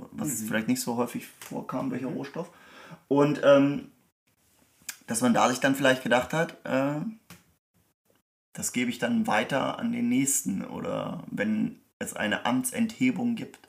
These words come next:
Speaker 2: Mhm.
Speaker 1: dass der dann das an seinen Nachkommen weitergibt oder irgendwie sowas.
Speaker 2: Ja.
Speaker 1: So, das hätte ich mir jetzt irgendwie darunter vorgestellt.
Speaker 2: Mein lieber
Speaker 1: Weiß
Speaker 2: Ralle,
Speaker 1: ich aber
Speaker 2: mein,
Speaker 1: nicht.
Speaker 2: mein lieber Ralle,
Speaker 1: Weiß ich nicht.
Speaker 2: wie immer,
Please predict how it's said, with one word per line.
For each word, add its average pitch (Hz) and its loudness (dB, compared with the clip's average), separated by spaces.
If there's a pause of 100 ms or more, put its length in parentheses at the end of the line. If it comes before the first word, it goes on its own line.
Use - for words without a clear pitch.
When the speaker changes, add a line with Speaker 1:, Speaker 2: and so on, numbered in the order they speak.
(140)
Speaker 2:
Mhm. 123 -10 (100)
Speaker 1:
dass - -8
der 107 -4
dann 107 -2 (340)
das - -6
an 101 -4
seinen 104 -4
Nachkommen 113 -2
weitergibt - -8
oder 107 2
irgendwie 117 2
sowas. 107 -2 (240)
Speaker 2:
Ja. 233 0
Speaker 1:
So, 131 2
das 139 0
hätte 151 2
ich 160 -2
mir 143 4
jetzt - -2
irgendwie 117 0
darunter 113 6
vorgestellt. 110 2 (920)
Speaker 2:
Mein 110 -14
lieber 117 6
Speaker 1:
Weiß 143 10
Speaker 2:
Ralle, 131 4
Speaker 1:
ich 135 6
aber 120 12
Speaker 2:
mein, 110 4
Speaker 1:
nicht. 104 -2
Speaker 2:
mein 147 2
lieber 160 2
Ralle, 147 4
Speaker 1:
Weiß 135 8
ich 104 -2
nicht. 117 -2
Speaker 2:
wie 170 2
immer, 196 4